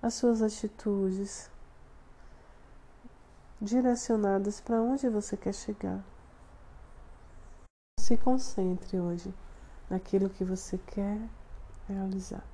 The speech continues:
tá certo? Então, essa energia hoje do livre-arbítrio te direciona pra que você faça escolhas no momento oportuno,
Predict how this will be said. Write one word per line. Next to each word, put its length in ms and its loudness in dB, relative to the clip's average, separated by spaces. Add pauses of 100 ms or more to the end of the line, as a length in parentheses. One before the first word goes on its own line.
(220)
tá 120 -10
certo? 540 -6 (920)
Então, 360 6
essa 260 4
energia 560 4
hoje 220 4
do 160 0
livre-arbítrio 920 2 (1000)
te 140 -2
direciona 1000 4 (720)
pra 120 2
que 140 0
você 300 0
faça 560 0 (140)
escolhas 1080 -2 (680)
no 120 2
momento 600 4 (160)
oportuno, 1080 4